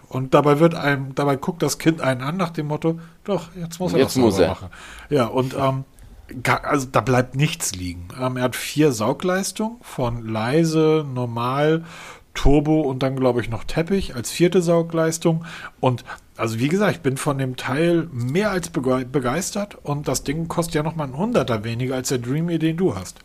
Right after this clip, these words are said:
Speaker 2: Genau, deshalb bin ich so ein bisschen verwundert. Also klar, wenn einer sagt hier, „Ich will so einen Roboter haben mit allen möglichen neuesten Technik und so ein Kram“, es, der ist nicht schlecht.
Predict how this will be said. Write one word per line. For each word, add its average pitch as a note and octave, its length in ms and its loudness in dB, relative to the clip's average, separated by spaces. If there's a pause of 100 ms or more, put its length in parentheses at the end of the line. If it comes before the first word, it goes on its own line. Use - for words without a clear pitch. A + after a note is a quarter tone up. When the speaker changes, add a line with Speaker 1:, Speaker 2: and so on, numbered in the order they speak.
(300)
Speaker 2:
Genau, G#2+ 320 6
deshalb F2+ 360 2
bin A2+ 120 0
ich G#2+ 40 -2
so A2+ 80 -4
ein G2+ 60 -2
bisschen A2+ 240 -4
verwundert. B2 480 -2 (260)
Also B2+ 380 8 (260)
klar, A#2 320 6
wenn G2+ 140 6
einer A2+ 340 6
sagt B2 300 6
hier, A#2 240 6
„Ich G#2+ 160 -2
will A#2+ 160 0
so A2+ 120 4
einen G#2 120 4
Roboter G#2+ 440 6
haben A#2+ 220 6
mit A2+ 160 2
allen A2 240 6
möglichen G#2+ 380 2
neuesten G#2+ 320 4
Technik C3 360 2
und A#2 100 -2
so A#2+ 80 -2
ein A2+ 60 0
Kram“, A2+ 420 2 (840)
es, A2+ 340 -4
der C#3 140 2
ist D3+ 140 0
nicht C3+ 140 2
schlecht. - 440 -2